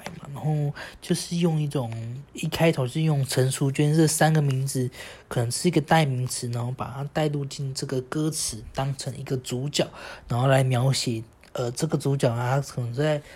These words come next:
爱情中怎么拉扯啊，或是一些，呃，对方想要跟这个人说的话，然后把它写进歌词，然后就写得非常直白。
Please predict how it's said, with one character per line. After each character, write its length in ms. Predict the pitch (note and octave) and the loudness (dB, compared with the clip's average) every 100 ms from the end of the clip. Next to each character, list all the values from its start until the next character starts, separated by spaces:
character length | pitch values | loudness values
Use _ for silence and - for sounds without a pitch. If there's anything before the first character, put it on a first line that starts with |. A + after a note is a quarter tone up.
| - | -18
爱 240 | - D#3+ | 0 2
情 260 | D3+ - C3 | 2 0 -2
中 240 | C3 C#3+ | 0 0
怎 80 | C#3 | 0
么 140 | A#2+ B2+ | 0 2
拉 240 | C#3 D3 | 4 4
扯 260 | - C3+ A#2 | 2 0 0
啊， 120 | A#2 | 0
或 180 | C#3+ C#3+ | 0 -2
是 220 | - D3 | 0 -2
一 40 | |
些， 280 | C#3 D3 C#3+ - - - | 0 -2 -2 -6 -18 -10
呃， 280 | C3 B2 A3 - | -4 -4 -4 2
对 200 | G3+ E3+ | 6 6
方 360 | F3 D#3+ D#3+ E3+ - - - - - - | 6 4 4 -2 -8 -20 -20 -20 -20 -16
想 220 | - C3 | -6 -2
要 80 | C3+ | -2
跟 300 | D3+ D#3 D#3 - | 0 0 -2 -2
这 100 | F3 | 0
个 140 | D3+ | 2
人 220 | C#3 B2 A#2+ | 4 2 -2
说 220 | - C#3 | -2 -2
的 120 | C3 | -2
话， 300 | - C#3 B2 | 0 0 0
然 100 | B2 | -4
后 60 | B2+ | -4
把 140 | A#2 | -4
它 60 | B2+ | -6
写 80 | - | -4
进 180 | C3+ C3 | -4 -4
歌 220 | B2+ B2+ | -4 -4
词， 220 | B2+ - A#2 | -4 -8 -8
然 60 | |
后 60 | A#2+ | -6
就 120 | C3+ | -4
写 180 | C#3+ B2+ | -4 -4
得 60 | A#2+ | -2
非 100 | D#3 | 0
常 160 | C#3 | 0
直 200 | C3 C3 | 0 -2
白。 260 | C#3 C3 | 0 0